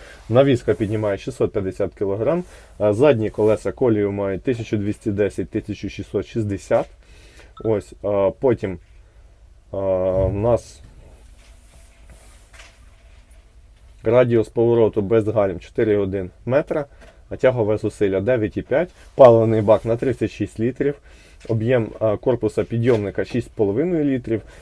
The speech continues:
система охолодження має об'єм сім літрів, дорожній просвіт триста дев'яносто міліметрів і передня колія тисяча триста на тисячу триста сорок. Е, максимальна швидкість руху вперед двадцять вісім кілометрів, назад,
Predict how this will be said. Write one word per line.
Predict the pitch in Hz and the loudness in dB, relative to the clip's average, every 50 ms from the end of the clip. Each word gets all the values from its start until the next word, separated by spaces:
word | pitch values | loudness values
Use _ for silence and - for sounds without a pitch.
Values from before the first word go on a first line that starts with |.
| - - | -20 -12
система | - - 120 - 139 127 117 113 | -8 -6 -2 0 2 2 4 2
охолодження | 113 113 - 139 123 120 113 101 98 104 101 98 | 2 0 2 2 4 4 4 2 2 -2 -4 -4
має | 98 101 101 98 92 | -4 -2 -2 -2 -2
об'єм | - - 113 104 101 98 92 92 | -2 -2 -2 -2 -2 -4 -6 -6
сім | - - - 165 160 143 | -6 -4 -2 -2 0 2
літрів, | 123 117 110 - 107 98 98 | 2 2 2 0 0 -2 0
дорожній | 107 127 147 147 135 113 113 110 98 | 2 2 4 4 4 2 0 -4 -6
просвіт | 87 110 113 113 - - 117 110 - | -6 -6 -6 -6 -4 -4 -4 -4 -4
триста | - 127 135 123 127 - | -4 -4 -4 -4 -4 -4
дев'яносто | 110 104 107 107 104 101 95 - - 101 | -2 -2 0 -2 -2 -4 -6 -8 -8 -8
міліметрів | 110 123 135 151 165 170 185 185 - 147 147 127 - - - - - - - | -6 -4 -4 -4 -4 -4 -4 -4 -4 -4 -6 -6 -8 -16 -20 -20 -20 -14 -6
і | - 165 170 143 | -2 0 0 0
передня | - 135 123 127 135 139 135 131 120 | 2 2 2 4 4 2 2 0 -2
колія | - 127 117 110 107 101 | 0 2 2 4 4 2
тисяча | - - 123 113 113 92 - 104 | 2 0 -4 -4 -4 -4 -6 -6
триста | - 117 120 143 143 - - 101 | -4 -2 0 -2 -2 -2 -4 -4
на | 98 95 | -4 -4
тисячу | 90 120 117 110 117 104 - 104 | -2 -4 -4 -2 -4 -6 -6 -6
триста | 87 110 107 107 - - - 110 | -6 -4 -4 -6 -4 -4 -6 -6
сорок. | 107 - - - 117 104 92 90 87 - - - - - - - - - | -6 -6 -2 0 0 2 2 0 -4 -6 -10 -18 -20 -20 -20 -14 -4 2
Е, | 110 107 107 107 107 | 2 4 6 4 4
максимальна | 117 151 175 - - 180 165 156 143 | 4 2 0 0 2 2 4 4 4
швидкість | 131 147 135 127 135 120 - | 2 0 -2 -2 -2 -2 -2
руху | 135 135 127 135 | -2 -2 -2 -2
вперед | 117 - 127 123 127 120 | 0 0 2 2 2 2
двадцять | 113 135 170 - - | 2 0 -2 -2 -4
вісім | 208 214 - 190 180 | -6 -4 -4 -2 0
кілометрів, | 175 170 170 165 165 165 160 147 147 143 - | 0 2 2 2 0 0 -2 -4 -6 -6 -6
назад, | - 104 104 104 101 107 131 147 | -6 -6 -4 -2 0 2 2 2